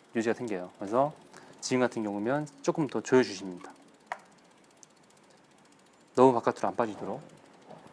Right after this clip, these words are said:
이렇게 해서 한번 시프트 눌러보시면 어느 정도 가늠이 되-, 되겠죠. 자, 네, 여기서 중요한 게 요 변속기와 체인의 간격이 있는데요. 간격은 최대 일 밀리 내지 영점오 밀리 이내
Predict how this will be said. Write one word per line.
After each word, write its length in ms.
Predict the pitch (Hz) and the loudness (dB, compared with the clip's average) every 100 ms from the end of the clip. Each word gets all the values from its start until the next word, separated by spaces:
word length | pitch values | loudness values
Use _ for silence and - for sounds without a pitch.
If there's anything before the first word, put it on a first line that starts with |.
| - - - - - - - | -20 -20 -20 -20 -20 -20 -20
이렇게 140 | 117 | -8
해서 80 | 110 | -6
한번 180 | 104 101 - - - - - | -6 -8 -16 -20 -20 -20 -14
시프트 300 | - 160 135 | -10 -2 2
눌러보시면 680 | 120 107 101 113 135 151 147 - | 4 2 2 2 2 2 -2 2
어느 120 | 123 | 4
정도 140 | 123 | 4
가늠이 260 | 117 117 120 | 0 0 0
되-, 180 | 95 92 | -2 -8
되겠죠. 420 | - 104 98 131 160 - - - - - | -4 -4 -2 -4 -8 -16 -20 -20 -20 -18
자, 160 | - 90 - - - - - - - - - - - - - - - - - | -18 -18 -20 -20 -20 -20 -20 -20 -20 -20 -20 -20 -20 -20 -20 -20 -20 -20 4
네, 100 | 127 | 8
여기서 200 | 143 160 | 10 8
중요한 400 | 131 135 139 127 | 6 8 8 8
게 260 | 160 107 - - - - - - - - | 4 4 -2 -16 -18 -20 -20 -20 -18 2
요 180 | 139 135 | 4 6
변속기와 640 | 143 151 185 170 151 143 | 4 8 8 8 8 8
체인의 320 | - 202 180 | 8 6 6
간격이 340 | - 131 135 | 4 4 4
있는데요. 420 | 107 98 98 117 101 - - - - | 2 -2 -2 -2 -4 -14 -20 -20 -4
간격은 560 | 135 143 143 147 143 135 | 2 4 6 4 2 -4
최대 280 | - 202 175 | 4 6 8
일 120 | 127 | 6
밀리 200 | 135 139 | 4 0
내지 400 | 117 101 123 156 - - - | 0 0 0 -2 -6 -12 -2
영점오 300 | 120 143 113 | 2 4 4
밀리 240 | 113 101 | 2 0
이내 220 | 98 98 | -2 -6